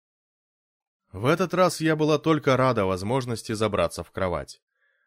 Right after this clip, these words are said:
День оказался чрезвычайно выматывающим как в моральном, так и в физическом плане. Я уже с нетерпением ждала встречи с Ричендой и обнаружила, что думаю о ней с некоторой симпатией,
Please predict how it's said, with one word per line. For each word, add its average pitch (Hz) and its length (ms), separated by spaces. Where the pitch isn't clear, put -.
День 160 220
оказался 160 520
чрезвычайно 131 720
выматывающим 104 840
как 92 180
в 85 60
моральном, 107 600
так 95 200
и 101 40
в - 60
физическом 95 680
плане. 76 400
Я 143 200
уже 143 200
с - 120
нетерпением 127 720
ждала 110 340
встречи 113 460
с - 140
Ричендой 87 680
и 98 120
обнаружила, 117 640
что 113 220
думаю 131 380
о 110 60
ней 107 200
с - 140
некоторой 123 420
симпатией, 123 800